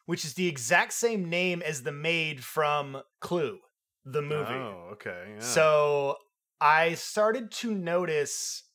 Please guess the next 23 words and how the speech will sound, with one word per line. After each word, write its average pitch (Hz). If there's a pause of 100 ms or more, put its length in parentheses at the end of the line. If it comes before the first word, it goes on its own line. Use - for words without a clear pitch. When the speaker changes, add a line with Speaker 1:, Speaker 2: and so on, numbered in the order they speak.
(100)
Speaker 1:
even 226
before 202
I 175
realized 151
that 131
those 139
names 127
were 139
the 113
same, 135 (440)
that 147
this 165
film 165
has 156
a, 120 (100)
a 143
lot 139
of 147
similarities 139
between 131
Clue, 156 (180)
with, 143
like, 139